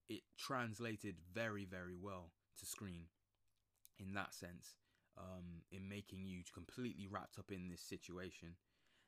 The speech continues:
Now, there's a key moment of this prologue, which I won't talk about specifically in terms of what happens, because I really don't want to spoil this for those that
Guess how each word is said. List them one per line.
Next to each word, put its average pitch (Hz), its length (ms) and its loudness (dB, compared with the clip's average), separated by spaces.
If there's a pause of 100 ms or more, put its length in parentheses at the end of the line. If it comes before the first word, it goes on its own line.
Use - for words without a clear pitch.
Now, 92 360 4 (200)
there's 95 380 2
a - 100 -12
key 156 240 2
moment 127 380 4
of 85 120 -8
this 98 160 0
prologue, 90 580 0
which 90 280 -2
I 87 60 -2 (160)
won't 120 300 2
talk - 260 0
about 87 300 0 (440)
specifically 95 800 0
in 90 80 0
terms 92 320 0
of 90 120 0 (180)
what 92 160 2 (100)
happens, 123 500 0 (400)
because 92 200 0
I 90 60 2
really 101 320 6
don't 92 220 0
want 87 140 -4
to 90 80 -6
spoil 92 360 2
this 85 200 -4
for - 80 -4
those 87 280 0
that 82 100 -2